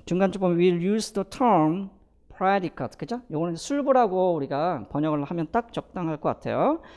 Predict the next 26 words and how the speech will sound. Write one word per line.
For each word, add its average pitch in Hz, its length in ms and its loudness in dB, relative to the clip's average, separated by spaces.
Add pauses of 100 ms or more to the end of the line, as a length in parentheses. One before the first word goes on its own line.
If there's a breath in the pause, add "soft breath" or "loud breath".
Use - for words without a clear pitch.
(280 loud breath)
For 196 160 2
the 180 220 2
unit 240 340 2
in 208 100 2
a 202 40 2
sentence. 196 600 -2
그쵸? 147 220 -4
일종의 156 560 -2
이제 147 340 2
그 131 340 -2
컨스티튜언트도 196 920 -4
크게 202 160 -4
보면 185 180 -4
또 180 80 -4
유니트입니다. 139 800 -4
단위. 123 480 -2 (880 soft breath)
Whose 247 280 -2
typical 247 460 0
function 240 420 2
is 175 140 0
to 196 160 -2
specify란 214 800 0
말 170 160 -2
밑줄 131 200 -10
긋어서 104 220 -12
specify - 680 -4